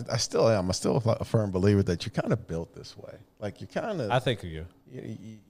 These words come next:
Speaker 1: you
Speaker 2: It
Speaker 1: are
Speaker 2: needs
Speaker 1: what
Speaker 2: to be
Speaker 1: you are.
Speaker 2: wa-, it needs to be, like, fed,
Speaker 1: Yeah,
Speaker 2: but
Speaker 1: it does, yeah.
Speaker 2: you gotta have a
Speaker 1: I agree.
Speaker 2: mentor, like, some people around you.
Speaker 1: Yeah.
Speaker 2: But
Speaker 1: Is
Speaker 2: you're, you're off.
Speaker 1: Yeah, you're not
Speaker 2: You're
Speaker 1: sane.
Speaker 2: weird.
Speaker 1: Yep, yep.
Speaker 2: When I was in high school, I had,
Speaker 1: Mm-hmm.
Speaker 2: like, quotes in my locker
Speaker 1: Mm-hmm.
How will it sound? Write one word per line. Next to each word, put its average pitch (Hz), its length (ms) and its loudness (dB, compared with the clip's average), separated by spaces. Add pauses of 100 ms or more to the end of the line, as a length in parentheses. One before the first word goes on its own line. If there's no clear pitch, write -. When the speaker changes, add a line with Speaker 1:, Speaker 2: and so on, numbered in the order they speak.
Speaker 1:
you 107 120 0
Speaker 2:
It 123 100 8
Speaker 1:
are 160 60 10
Speaker 2:
needs 202 180 10
Speaker 1:
what 107 60 6
Speaker 2:
to 165 60 6
be 147 100 6
Speaker 1:
you 127 80 6
are. 117 280 10
Speaker 2:
wa-, 131 60 2
it 131 80 0
needs 151 220 0
to 135 40 -4
be, 127 140 4
like, 107 200 4
fed, 117 400 2
Speaker 1:
Yeah, 117 200 8
Speaker 2:
but 101 120 10
Speaker 1:
it 104 60 0
does, 98 380 4
yeah. 95 220 4
Speaker 2:
you 120 60 -2
gotta 135 180 6
have 120 180 6
a - 20 -6
Speaker 1:
I 104 40 -4
agree. 104 380 4
Speaker 2:
mentor, 123 380 4
like, 101 200 0
some 104 140 -6
people 104 280 -8
around 101 240 -4
you. 101 240 -6 (100)
Speaker 1:
Yeah. 92 320 0 (480)
Speaker 2:
But 117 140 -2
Speaker 1:
Is 98 100 -4
Speaker 2:
you're, 127 380 4
you're 143 240 0
off. 104 480 0 (260)
Speaker 1:
Yeah, 110 380 6
you're 120 160 4
not 147 200 6
Speaker 2:
You're 104 60 4
Speaker 1:
sane. 98 340 2
Speaker 2:
weird. 127 500 2
Speaker 1:
Yep, 113 260 6 (360)
yep. 104 180 0
Speaker 2:
When - 80 -4
I 120 60 6
was 120 100 4
in 117 80 -2
high 113 200 0
school, 113 300 -2
I 113 100 6
had, 110 160 6
Speaker 1:
Mm-hmm. 107 80 -4
Speaker 2:
like, 95 180 -2 (880)
quotes 110 460 4
in 117 60 0
my 98 140 -2
locker 98 680 -4
Speaker 1:
Mm-hmm. 110 280 -4